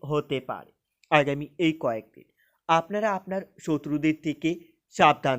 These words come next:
থাকুন। আপনার শত্রুরা আপনার বড় ক্ষতি করতে পারে।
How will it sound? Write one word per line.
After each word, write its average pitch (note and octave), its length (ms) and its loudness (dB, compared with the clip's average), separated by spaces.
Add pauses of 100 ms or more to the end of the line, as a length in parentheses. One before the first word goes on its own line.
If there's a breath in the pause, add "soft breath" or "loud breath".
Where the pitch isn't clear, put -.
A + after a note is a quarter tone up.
থাকুন। A2 360 -12 (340)
আপনার D3 380 4 (200)
শত্রুরা D3+ 560 -10 (340)
আপনার F3 340 2 (200)
বড় C#3+ 260 4
ক্ষতি D3+ 400 -2 (420 soft breath)
করতে F3+ 380 8 (100)
পারে। A2 240 -8